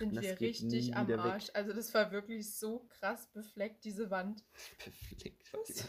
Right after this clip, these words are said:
Speaker 1: <laughs> Die war befleckt, aber sowas von. Und Chris meinte einfach nur, "Oh, <laughs> da war aber Druck drauf." <laughs>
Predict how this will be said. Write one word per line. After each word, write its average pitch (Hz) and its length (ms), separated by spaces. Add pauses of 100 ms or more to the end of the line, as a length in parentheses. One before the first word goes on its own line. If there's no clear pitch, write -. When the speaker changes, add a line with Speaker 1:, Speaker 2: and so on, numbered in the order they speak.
(120)
Speaker 1:
<laughs> - 140
Die 403 160
war 240 240
befleckt, 220 600
aber 226 240
sowas 262 420
von. 240 340 (420)
Und 208 280 (400)
Chris 226 220
meinte 214 300
einfach 214 320
nur, 202 300 (520)
"Oh, 208 340 (320)
<laughs> - 840
da 285 180
war 214 180
aber 202 140
Druck - 360
drauf." 294 600
<laughs> - 0